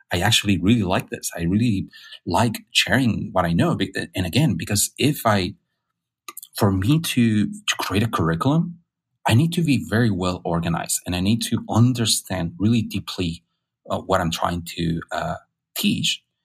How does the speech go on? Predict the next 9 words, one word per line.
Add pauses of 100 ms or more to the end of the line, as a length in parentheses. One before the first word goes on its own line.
(240)
because,
uh, (240)
once (580)
I,
I
have
to
learn
it